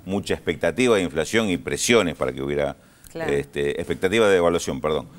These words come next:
Speaker 1: y, y presiones para que hubiera una, una devaluación. Entonces los precios se anticiparon en muchos casos
Speaker 2: Ujú.
Speaker 1: a, a la, eh, devaluación, pero, eh, llegó en ese momento a estar en torno del tres, tres y medio por ciento. Recordemos los índices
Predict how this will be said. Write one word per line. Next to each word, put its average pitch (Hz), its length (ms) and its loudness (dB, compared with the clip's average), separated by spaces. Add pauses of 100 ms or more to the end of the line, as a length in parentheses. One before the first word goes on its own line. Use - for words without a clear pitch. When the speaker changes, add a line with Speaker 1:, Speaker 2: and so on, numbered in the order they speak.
(200)
Speaker 1:
y, 76 340 -4
y 90 60 -6
presiones 95 380 -2
para 78 200 2
que 71 120 -2
hubiera 110 240 4
una, 78 280 -2
una 76 220 -6
devaluación. 80 640 2
Entonces 73 360 -8
los 76 120 -4
precios 82 360 -4 (240)
se - 140 -4
anticiparon 87 680 2
en 78 100 -6
muchos 80 280 -2
casos 82 420 -2
Speaker 2:
Ujú. 64 100 -4
Speaker 1:
a, 64 120 -10 (420)
a - 200 -2
la, 73 520 4
eh, 71 240 -2
devaluación, 90 720 2
pero, 127 440 4
eh, 87 200 4
llegó 85 260 2
en 101 60 0
ese 104 160 -2
momento 104 480 0
a - 20 2
estar 82 220 -2
en 78 80 -6
torno 87 340 -2 (300)
del 76 160 -4
tres, 107 260 2
tres 80 220 -8
y 78 40 -8
medio 82 240 0
por 90 140 0
ciento. 101 300 -2
Recordemos 85 500 -2
los 82 160 -4
índices 85 420 -6